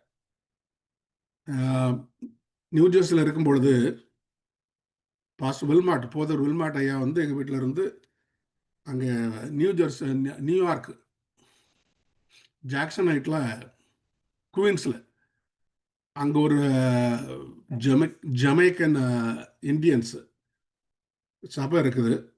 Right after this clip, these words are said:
அந்த இடத்துல போதிக்கும்படி அங்க ஒரு ரிவைவல் மீட்டிங் ஒரு பத்து நாள் நடந்துகிட்டு இருந்தப்போ நாங்க தான் அவரை கூட்டிட்டு போயிட்டு இருந்தோம்.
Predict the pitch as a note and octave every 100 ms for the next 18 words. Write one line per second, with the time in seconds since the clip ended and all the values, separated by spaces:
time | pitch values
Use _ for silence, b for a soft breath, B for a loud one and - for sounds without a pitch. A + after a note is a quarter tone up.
0 | _ _ _ C#3 C3 C3 C#3+ E3+ D#3+ C3+
1 | B2 B2 C#3+ C#3+ C3+ C3+ C3 E3 C#3+ C#3
2 | C3+ B2 B2 D3+ F3 D3+ C#3 C3+ D#3+ D3
3 | A2+ B2+ B2 B2 A#2+ B2+ - _ _ _
4 | _ _ _ _ _ _ B2+ A#2+ C3 C3+
5 | D3 C#3 D3 C#3+ B2+ A#2 A#2 F3 C#3 C#3
6 | C#3+ D#3 C#3+ C#3 B2+ D#3+ D#3 C3 C#3 B2
7 | A#2+ A#2+ E3 -